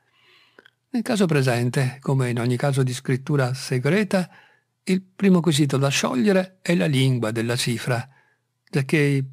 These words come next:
principi di soluzione, segnatamente in quanto si tratti delle cifre più semplici, dipendono e ne sono modificati dal genio dell'idioma. In generale,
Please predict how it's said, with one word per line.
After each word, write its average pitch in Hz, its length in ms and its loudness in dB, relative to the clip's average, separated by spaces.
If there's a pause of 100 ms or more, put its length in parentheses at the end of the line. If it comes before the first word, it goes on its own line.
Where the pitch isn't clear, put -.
principi 143 420 0
di 143 140 0
soluzione, 135 920 0
segnatamente 135 800 0
in 135 160 0
quanto 135 400 0
si 135 120 -4
tratti 135 380 -2
delle 131 240 0
cifre 139 320 0
più 156 160 0
semplici, 143 600 0 (640)
dipendono 156 720 2
e 123 120 -2
ne 131 100 0
sono 143 240 0
modificati 147 720 2
dal 135 300 0
genio 131 340 2
dell'idioma. 135 640 0 (800)
In 185 120 2
generale, 123 600 -2